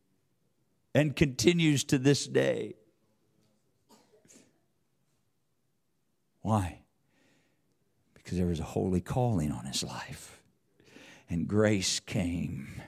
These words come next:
And the grace of God enabled him to walk in the calling of God. You say, "How do I do it?" The grace of God.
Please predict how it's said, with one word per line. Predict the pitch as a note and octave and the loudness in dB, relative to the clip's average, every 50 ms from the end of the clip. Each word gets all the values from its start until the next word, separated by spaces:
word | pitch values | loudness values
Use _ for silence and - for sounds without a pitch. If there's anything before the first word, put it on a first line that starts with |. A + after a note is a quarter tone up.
| - _ _ - - - - - - | -20 _ _ -20 -20 -20 -20 -8 -2
And | A#2 A#2 A2+ | -2 -2 0
the | G#2+ | -2
grace | G2+ G2+ A2+ A#2 A#2 B2 A#2+ A#2 - - - - - - B2 | -2 0 2 4 4 4 4 2 0 0 0 -2 -2 -2 -2
of | - - B2+ G#2+ F#2 - | -4 -6 -8 -16 -8 0
God | - B2 B2 A2+ G#2+ A2 - A2 F#2 F#2+ F#2+ | 2 4 6 6 4 2 0 -2 -2 -2 0
enabled | F#2+ F#2+ G2+ G#2 A2 - - G#2 F#2+ | 0 2 2 2 2 0 0 -2 -2
him | F#2+ F#2+ F#2 | -2 0 0
to | G2+ F#2+ | 0 0
walk | F2 F2 G#2 G2+ G2+ - - | 2 2 2 2 2 0 -2
in | G#2+ F#2+ | -2 -2
the | G2 | -2
calling | G#2+ - - G#2+ G#2+ G#2+ G#2+ G#2+ G#2+ F#2+ F2+ | -4 -4 -2 -2 0 0 0 0 0 0 -2
of | F#2 F#2+ G#2 G2+ | -2 -4 -4 -4
God. | G#2+ G2 F#2 F2 E2 - - - - - - - - _ | -2 -2 -2 -4 -6 -10 -14 -18 -20 -20 -20 -20 -20 _
You | - - | -8 -6
say, | - - - D#3 | -4 -2 -2 0
"How | C3+ G3+ - A#3 | 0 0 0 2
do | B3 | 4
I | B3+ B3 B3 | 4 4 4
do | B3 B3+ C#4 D4 C#4+ | 4 4 8 8 8
it?" | C#4 B3+ - - - - - _ _ _ _ - | 8 8 4 -8 -18 -20 -20 _ _ _ _ -12
The | - | -4
grace | F#2+ G#2+ G2+ F#2+ - - | -2 0 0 0 0 -2
of | A2 - | -4 -4
God. | - G2+ F#2 D2+ D#2 - | -6 -6 -8 -8 -10 -14